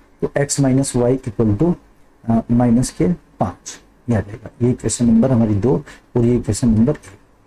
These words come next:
अब हम एक और दो में compare करते हैं ऐसी दो संख्या जिनका गुणनफल चौबीस और इनका अंतर पाँच हो जाए, तो तीन और आठ हो जाएंगे। देखना, तीन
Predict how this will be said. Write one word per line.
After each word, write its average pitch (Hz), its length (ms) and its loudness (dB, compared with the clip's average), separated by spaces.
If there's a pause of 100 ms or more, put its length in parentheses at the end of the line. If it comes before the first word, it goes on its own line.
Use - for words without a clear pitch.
(500)
अब 147 100 0
हम 165 240 0
एक 156 240 0
और 170 100 2
दो 151 200 2
में 165 260 0
compare 156 360 0
करते 127 300 -2
हैं 131 260 0
ऐसी 151 200 0
दो 147 160 2
संख्या 139 380 2
जिनका 143 300 2
गुणनफल 135 440 0
चौबीस 123 460 0 (360)
और 135 240 0
इनका 139 260 2
अंतर 131 400 0
पाँच 110 340 -4
हो 101 40 -2
जाए, 113 220 0 (1120)
तो 151 60 -2
तीन 151 280 0
और 147 100 0
आठ 127 200 -2
हो 113 60 2
जाएंगे। 156 280 0
देखना, 135 480 -2
तीन 143 360 0